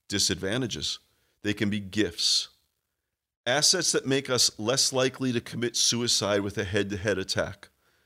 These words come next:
These things force us to be creative, to find workarounds, to sublimate the ego, and do anything to win besides challenging our enemies where they are strongest.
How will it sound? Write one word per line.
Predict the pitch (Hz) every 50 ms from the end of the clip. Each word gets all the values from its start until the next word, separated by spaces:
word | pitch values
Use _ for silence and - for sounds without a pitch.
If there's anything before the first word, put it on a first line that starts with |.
| _ _ _ _ _ _ _ _
These | 127 135 143 - -
things | 151 147 143 131
force | - - 139 139 143 139 -
us | 151 139 -
to | - 120
be | 120 127
creative, | 123 - - 139 120 110 101 90 95 101 101 - - _ _ _ _ _ _ _
to | - 123
find | - - 127 117 120 113
workarounds, | 110 117 135 127 - 117 101 101 98 95 92 95 104 107 - - - _ _ _ _ _ _ _ _
to | - 127
sublimate | 113 - - 156 151 147 156 156 151 147 147 143 147
the | 156 - - 139
ego, | 123 110 101 107 101 98 95 101 - _ _ _ _ _
and | - 117 113
do | 107 113 117 120 - -
anything | 123 127 143 135 131 - 147 143 143 143 143
to | 143 - - 147
win | 131 127 127 113 95 90 92 92 92 _ _ _ _ _
besides | 107 104 - - 113 113 110 -
challenging | - - - 127 117 123 131 131 123 143 139 139
our | 135 127
enemies | 120 110 104 98 98 98 95 98
where | 104 101
they | 98 104 104
are | 101 101
strongest. | 95 - - - - - 139 147 156 175 185 156 113 92 64 - - - - - -